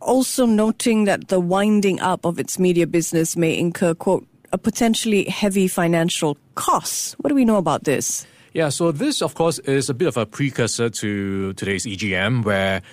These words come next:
Speaker 2: uh, questions were sent in by shareholders. So S P H has responded to some of them, and they have outlined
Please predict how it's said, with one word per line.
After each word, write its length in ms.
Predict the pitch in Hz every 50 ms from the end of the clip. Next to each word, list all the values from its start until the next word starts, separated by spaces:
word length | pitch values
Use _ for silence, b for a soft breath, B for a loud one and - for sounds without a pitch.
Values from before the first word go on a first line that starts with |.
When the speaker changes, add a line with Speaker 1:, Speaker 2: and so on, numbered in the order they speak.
| B B B -
Speaker 2:
uh, 180 | 98 95 90 90
questions 320 | - 113 101 - 117 98
were 60 | 98 92
sent 260 | - 113 107 - 110
in 100 | 104 101
by 140 | 92 95 95
shareholders. 760 | - - 117 120 120 120 120 104 95 90 98 123 127 - - B B B B
So 160 | - - 117
S 240 | - 127 123 120 -
P 160 | - 131 127
H 240 | 120 120 - - -
has 440 | - 110 107 107 107 104 - - - -
responded 460 | - 107 - - - 113 110 113 113
to 100 | - 107
some 220 | - - - 127 131
of 140 | 127 113 98
them, 220 | 87 87 113 120 B B B B B B
and 440 | 120 117 113 117 117 117 117 110 98
they 300 | 98 135 147 156 165 147
have 260 | 117 139 135 - -
outlined 640 | - 147 147 - 151 127 123 120 123 123 123 131